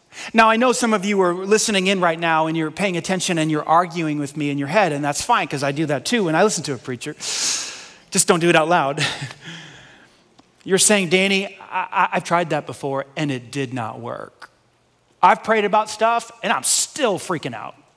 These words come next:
I'm still worried. And I, I tried to pray, and it didn't work." Let me push back on that gently, because there's a prerequisite to this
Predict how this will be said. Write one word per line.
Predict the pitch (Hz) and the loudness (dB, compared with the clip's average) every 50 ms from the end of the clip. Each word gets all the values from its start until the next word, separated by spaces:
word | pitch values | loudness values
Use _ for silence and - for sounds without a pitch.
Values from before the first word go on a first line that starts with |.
| _ _ _ _ _ _ _ _ 254 | _ _ _ _ _ _ _ _ 2
I'm | 277 285 - | 2 2 2
still | - - - 302 277 196 147 | -2 -6 -4 -2 -2 -2 -2
worried. | 135 143 147 131 113 117 - - - - - _ _ _ _ _ _ _ _ _ _ _ _ _ _ _ | -4 -6 -8 -8 -8 -12 -16 -18 -18 -20 -20 _ _ _ _ _ _ _ _ _ _ _ _ _ _ _
And | - 160 | 0 2
I, | 190 202 - - - | 2 2 0 0 0
I | 185 175 - | 0 0 2
tried | - - 147 131 160 | 4 2 2 2 0
to | - | -2
pray, | - - 240 262 285 277 | -2 0 2 4 4 2
and | 220 170 | 0 -2
it | 151 139 135 131 | -6 -8 -8 -6
didn't | 214 214 214 220 202 - | -4 -4 -4 -6 -8 -8
work." | - 180 170 135 120 - - - - - - - - - - | -8 -8 -6 -6 -8 -10 -14 -20 -20 -20 -20 -20 -18 -12 -8
Let | 185 | -6
me | 214 233 | -6 -4
push | - - 202 - | -2 -2 -2 -2
back | - - 165 160 160 - | 2 2 2 2 2 0
on | 147 131 | -4 -6
that | 131 123 123 127 | -6 -8 -8 -10
gently, | 120 131 123 - - 139 - - 131 _ _ _ _ _ _ _ _ _ _ _ _ _ _ _ - - - - - - - _ _ _ _ _ _ _ _ - | -10 -12 -12 -12 -14 -16 -18 -18 -20 _ _ _ _ _ _ _ _ _ _ _ _ _ _ _ -20 -20 -20 -20 -20 -20 -20 _ _ _ _ _ _ _ _ -10
because | 165 - 175 151 | -6 -4 -2 -2
there's | 156 165 135 151 | 0 -2 -2 -4
a | |
prerequisite | - - - 247 214 156 160 185 180 - 160 143 120 110 123 120 - | -4 -2 0 0 2 4 4 2 2 2 -2 -6 -6 -6 -6 -8 -8
to | - - | -8 -6
this | 127 135 127 - - - - - - - - | -6 -4 -2 -2 -2 -2 -2 -4 -6 -8 -12